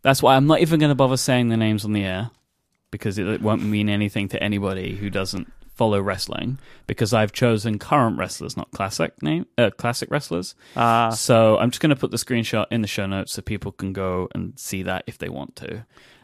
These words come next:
Speaker 1: Um, but this is all bringing me around to mention, uh, that my wrestling show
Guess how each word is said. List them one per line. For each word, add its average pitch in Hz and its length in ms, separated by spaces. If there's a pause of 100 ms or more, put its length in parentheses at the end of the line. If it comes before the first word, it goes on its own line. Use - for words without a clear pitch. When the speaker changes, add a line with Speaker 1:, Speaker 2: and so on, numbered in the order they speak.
Speaker 1:
Um, 98 420
but 135 160
this 151 260
is 143 140
all 151 480
bringing 135 480
me 120 120
around 104 680 (380)
to 117 100
mention, 104 640 (760)
uh, 95 280
that 110 240
my 101 380
wrestling 113 380
show 101 480